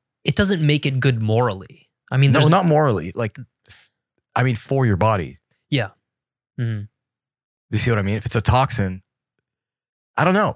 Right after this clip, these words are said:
Speaker 2: actually. Maybe our body's just so good that it just regenerates quickly, you
Speaker 1: It
Speaker 2: know?
Speaker 1: is. That's the point.
Speaker 2: <laughs> Shout out to our bodies, everyone.
Speaker 1: It's one of those contradictions in life. I
Speaker 2: Yeah.
Speaker 1: don't know.
Speaker 2: Yeah, yeah. Um, but yeah, hormesis.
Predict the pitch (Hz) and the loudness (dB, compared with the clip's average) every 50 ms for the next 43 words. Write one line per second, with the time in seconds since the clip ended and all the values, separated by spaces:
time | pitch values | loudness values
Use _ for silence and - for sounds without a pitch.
0 | - - 98 101 101 - - 87 82 82 110 147 151 165 151 127 110 127 131 127 | -4 -2 -2 -2 -2 -4 -6 -6 -4 -2 -2 0 2 2 2 2 2 0 0 0
1 | 117 98 - 92 - - - 110 98 90 98 92 104 104 - _ _ _ _ _ | 0 -2 -4 -4 -4 -2 -2 -2 -2 -2 -4 -6 -6 -8 -12 _ _ _ _ _
2 | _ _ _ _ _ _ _ _ _ _ _ _ _ - 101 92 76 76 87 - | _ _ _ _ _ _ _ _ _ _ _ _ _ -4 -4 -4 -4 -8 -8 -8
3 | 101 90 - 90 92 87 80 85 82 82 80 85 85 - - _ - 92 - 95 | -8 -8 -6 -6 -8 -6 -6 -6 -6 -6 -8 -8 -10 -14 -20 _ -14 -14 -12 -12
4 | 92 95 101 _ _ _ - - - - 110 - - - _ _ _ _ _ _ | -16 -16 -18 _ _ _ -6 -4 -4 -2 -4 -6 -8 -10 _ _ _ _ _ _
5 | _ _ _ - 113 - - 120 104 123 127 127 - - _ _ _ _ _ _ | _ _ _ -8 -6 -4 -4 -4 -4 -4 -6 -6 -8 -12 _ _ _ _ _ _
6 | _ 107 - - - - 160 - - - - 117 - _ _ _ _ _ _ _ | _ -6 -2 -2 0 0 0 -2 -4 -6 -10 -10 -12 _ _ _ _ _ _ _
7 | _ _ _ _ - - 107 110 147 156 139 107 - 117 101 90 80 78 69 - | _ _ _ _ -4 -2 0 2 2 2 0 0 0 -2 -2 -2 -4 -6 -6 -6
8 | 87 104 117 104 87 85 - - - 101 98 92 95 92 98 107 117 - _ _ | -4 -4 -2 -4 -4 -6 -10 -8 -4 -4 -4 -4 -4 -6 -6 -8 -8 -12 _ _
9 | _ _ _ - 120 - - 139 139 131 120 113 104 - 117 107 104 - - 104 | _ _ _ -8 -6 -2 0 0 2 2 2 0 0 0 -2 -4 -4 -6 -8 -12
10 | 95 - - 104 95 101 98 95 95 95 95 - - - - _ _ _ - 113 | -12 -12 -12 -14 -12 -12 -12 -10 -10 -12 -12 -12 -14 -14 -14 _ _ _ -2 0
11 | 117 92 98 95 98 98 - _ _ _ - 101 95 92 92 90 85 - _ _ | 0 0 -4 -8 -12 -14 -18 _ _ _ -8 -8 -6 -6 -6 -8 -10 -14 _ _
12 | _ _ - 95 95 92 90 87 87 85 78 78 - 113 117 143 131 92 85 110 | _ _ -8 -6 -4 -4 -4 -4 -6 -8 -10 -6 -2 0 2 2 2 2 2 2
13 | 110 110 110 107 - 80 78 - - - | 2 2 2 0 -2 -4 -8 -8 -12 -16